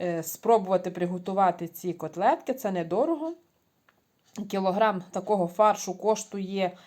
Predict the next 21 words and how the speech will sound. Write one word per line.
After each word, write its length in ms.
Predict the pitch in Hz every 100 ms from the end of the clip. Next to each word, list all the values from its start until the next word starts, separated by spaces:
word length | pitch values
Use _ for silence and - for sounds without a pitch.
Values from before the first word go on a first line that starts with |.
| - _ _ _
е, 180 | - 185
по 240 | 180 226 247
акції 640 | 240 196 - - 180 170
десь 320 | 170 185 180
вісімдесят 720 | 175 175 180 175 175 190 175
п'ять 300 | - 220 339
гривень, 340 | 285 302 262 226
звичайна 520 | 170 175 247 269 254
ціна, 480 | 240 220 214 214 208 - - - _ _ _ _ - -
е, 380 | 185 175 165 165
сто 260 | - 202
шість, 420 | 185 - 311 -
здається. 720 | 202 214 208 196 190 208 202 196 _ _ _ _
Ну, 120 | 539
в 20 | 415
районі 380 | 320 330 302
сто 200 | 254 -
гривень 480 | 247 240 262 226 202 - -
кілограм 480 | - 190 185 226 226
такого 340 | 202 185 196 180
фаршу. 500 | - 143 - -